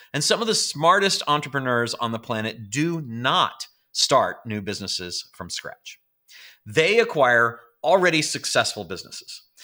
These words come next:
And when they do it, they instantly increase their sales, their profits. If they want market share, they increase that. They can get new products and services to offer, all instantly. Hey, look, ninety percent of new businesses fail.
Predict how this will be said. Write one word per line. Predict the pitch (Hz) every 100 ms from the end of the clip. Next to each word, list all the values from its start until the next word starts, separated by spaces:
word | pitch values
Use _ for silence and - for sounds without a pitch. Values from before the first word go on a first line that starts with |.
| -
And | 160 180
when | 233
they | 226
do | 254 294
it, | 226 156
they | 175 175
instantly | 175 233 - 220 165 156
increase | 147 135 117 - 101 85 - - _
their | 123
sales, | 127 - 185 175 98 76
their | -
profits. | 104 - 160 165 101 85 - - _
If | 120 139
they | 147
want | 170
market | 170 202 170
share, | 143 131
they | 110 123
increase | 131 - 151
that. | - 190 143
They | 151
can | 165
get | 156 175
new | 180
products | 190 208 202 202
and | 196
services | - 220 226 156 -
to | 120
offer, | 123 120 -
all | 220 247 -
instantly. | 196 240 - 214 127 101 - _ _ _ _ _
Hey, | -
look, | 196 208 -
ninety | 151 165 226 247
percent | - 196 - 180 98 - - _ _ -
of | 131
new | 143 165
businesses | 143 143 120 - 101 95 -
fail. | - 113 98